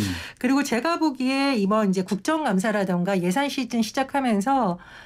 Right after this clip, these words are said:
어, 민주당이 삼 종 세트를 가져온 것 같습니다. 첫 번째 세트는 무능,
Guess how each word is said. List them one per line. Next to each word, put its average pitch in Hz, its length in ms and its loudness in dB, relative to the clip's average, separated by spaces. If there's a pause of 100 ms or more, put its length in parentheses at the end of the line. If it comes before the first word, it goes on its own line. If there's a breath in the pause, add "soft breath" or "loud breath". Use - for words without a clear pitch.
(120)
어, 190 120 0
민주당이 262 720 2
삼 381 220 0
종 415 180 2
세트를 277 360 -2
가져온 170 300 0
것 175 80 -2
같습니다. 170 520 -2 (400 loud breath)
첫 339 240 -4
번째 330 380 -2
세트는 220 640 0
무능, 220 420 2